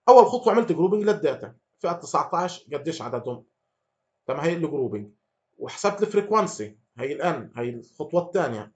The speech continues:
الخطوة الثالثة حسبت الريلاتيف فريكوانسيز، هاي الريلاتيف فريكوانسيز، النسب المئوية. في خطوة رابعة، خطوة رابعة اسمها كالكوليت كوميوليتيف فريكوانسيز، اللي هي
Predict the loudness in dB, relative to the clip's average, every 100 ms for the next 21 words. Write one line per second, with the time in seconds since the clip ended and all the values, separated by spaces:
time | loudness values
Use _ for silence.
0 | _ -12 -2 -2 0 -2 -2 -4 -2 0
1 | 0 -2 -2 0 0 -2 -6 _ _ -4
2 | -2 4 4 4 -4 -8 -10 _ _ _
3 | _ _ _ -6 0 2 2 -2 -4 -6
4 | -4 -4 0 -2 -2 -10 -10 -6 -4 -4
5 | -2 -4 -6 -10 _ _ _ -8 -4 -2
6 | 10 10 12 10 10 10 8 6 -2 _
7 | _ _ _ -4 -2 4 8 10 8 4
8 | 0 0 0 0 2 2 2 2 -2 -2
9 | -2 -2 -2 0 2 0 4 2 2 -4
10 | -8 -10 _ _ _ _ _ _ _ -10
11 | -2 0 4 2 2